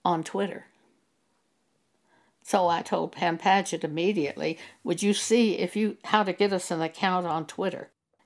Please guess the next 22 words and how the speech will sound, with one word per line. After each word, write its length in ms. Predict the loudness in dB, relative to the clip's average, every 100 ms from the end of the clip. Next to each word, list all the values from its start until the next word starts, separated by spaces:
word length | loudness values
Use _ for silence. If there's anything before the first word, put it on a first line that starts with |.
| 0
And 160 | 0
Pam 380 | 0 2 4 2
said 500 | 2 0 0 0 -4 _ _ _ _ -6
during 360 | 0 0 0
that 240 | -2 -2 -2
time, 540 | -2 0 0 -2 -6 -10 _ _ _ _ _ _ -2
she 260 | 0 2
was 220 | 2 2
reminded 640 | 0 0 0 0 0 0 0 _
of 380 | 2 2 0 -6 _ _ _ _
the 100 | -4
dream 440 | 0 2 2 0 -2
that 180 | -4 -2
I'd 220 | -2 -2
had 480 | -4 -2 -2 -4 -10 _ _ _ _
about 340 | -2 0 0
the 80 | -4
starving 560 | -8 -2 0 0 -2 -6
kittens. 520 | -6 -6 -8 -16 -10
I 160 | -4 -4
told 440 | -2 -2 -2 -2
her 280 | -6 -8 -8